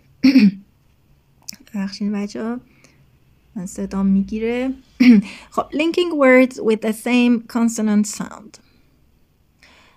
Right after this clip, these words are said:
میگه لینک کردن واژه ها با،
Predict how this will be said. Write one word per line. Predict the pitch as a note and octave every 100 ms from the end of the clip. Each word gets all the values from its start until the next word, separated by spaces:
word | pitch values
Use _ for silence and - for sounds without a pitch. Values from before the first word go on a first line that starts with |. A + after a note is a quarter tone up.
| _ B3+
میگه | B3 C#4
لینک | A#3+ A3 G#3
کردن | - A#3 G#3+ G3+ G#3+ G#3+ F3+
واژه | F#3 F#3 F#3+ G3 G#3+
ها | A3+ C#4 D#4+ _ -
با، | A#3+ C4+ D4 D#4+